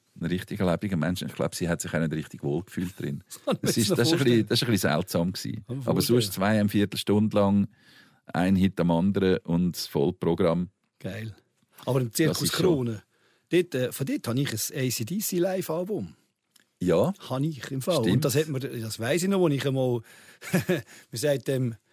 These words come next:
Speaker 2: ich weiss gar nicht, wie, wie hat das jetzt alles geheissen? Ich habe einmal, äh, mich vorbereitet für, äh, Hallwilersee-Lauf seinerzeit. Das war ein Halbmarathon gewesen. Und dann hat ein Kollege, der Tommy,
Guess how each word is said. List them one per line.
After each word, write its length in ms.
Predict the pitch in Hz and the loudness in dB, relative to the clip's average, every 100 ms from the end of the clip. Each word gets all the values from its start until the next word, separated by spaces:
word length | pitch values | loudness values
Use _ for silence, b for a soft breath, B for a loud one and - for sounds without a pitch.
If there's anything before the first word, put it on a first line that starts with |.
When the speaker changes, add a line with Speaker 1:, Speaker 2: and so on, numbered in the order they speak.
| _ _ | _ _
Speaker 2:
ich 60 | - | -10
weiss 160 | 117 - | -8 -4
gar 120 | 123 | -4
nicht, 80 | 143 | -2
wie, 240 | 120 - | -4 -6
wie 80 | 101 | -10
hat 100 | 120 | -14
das 80 | - | -12
jetzt 160 | 156 147 | -8 -4
alles 220 | 151 - | -4 -2
geheissen? 320 | 151 156 - | -2 0 -2
Ich 60 | 139 | 0
habe 160 | 135 135 | 0 2
einmal, 380 | 131 123 120 | 2 2 2
äh, 180 | 120 120 | -2 -2
mich 180 | 120 113 | -2 -4
vorbereitet 840 | - 143 175 175 135 151 160 - | -2 -2 0 0 0 0 -6 -10
für, 280 | - - 127 | -8 -2 2
äh, 320 | 123 123 120 107 b b b _ | 4 4 2 0 b b b _
Hallwilersee-Lauf 1000 | 123 123 127 170 208 185 208 123 196 - | -2 -2 -2 -4 -2 -2 0 0 0 0
seinerzeit. 540 | 170 180 156 214 247 | 0 0 0 -2 -2
Das 80 | 117 | -6
war 60 | 98 | -6
ein 60 | 95 | -4
Halbmarathon 540 | 143 156 165 160 170 | -2 -2 -2 -2 -2
gewesen. 260 | 170 190 233 | -2 -4 -4
Und 180 | 143 127 | -4 -4
dann 120 | 117 | -4
hat 180 | 123 - | -4 -6
ein 100 | 113 | -10
Kollege, 600 | - 113 156 151 170 - | -6 -2 2 2 0 -4
der 120 | 110 | -4
Tommy, 400 | - 165 175 214 | 2 4 4 0